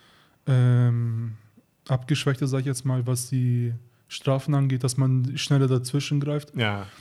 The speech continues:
Speaker 1: Habe ich irgendwie das Gefühl gehabt, in den Bayern Heimspielen vor allem, dass die Schiris schnell mal abgepfiffen haben und nicht zur Eskalationssituation gekommen sind.
Speaker 2: Ja.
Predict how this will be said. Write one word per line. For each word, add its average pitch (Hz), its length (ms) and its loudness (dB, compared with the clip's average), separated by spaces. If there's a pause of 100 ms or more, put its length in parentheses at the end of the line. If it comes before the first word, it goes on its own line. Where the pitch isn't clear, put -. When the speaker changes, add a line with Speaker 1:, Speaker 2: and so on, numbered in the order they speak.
(160)
Speaker 1:
Habe 139 180 6
ich - 60 -4
irgendwie 147 200 4
das 139 120 -4
Gefühl 139 240 -2
gehabt, 139 220 -2
in 139 60 4
den 123 180 2
Bayern 135 500 2
Heimspielen 139 420 2
vor 135 200 -2
allem, 135 140 0 (340)
dass - 140 0
die 135 180 6
Schiris 147 420 2
schnell 147 280 2
mal 143 180 2
abgepfiffen 143 560 0
haben 139 140 4
und 135 120 4
nicht 143 360 2 (200)
zur - 220 0
Eskalationssituation 131 1300 0
gekommen 139 300 0
sind. 139 240 0 (120)
Speaker 2:
Ja. 113 140 -4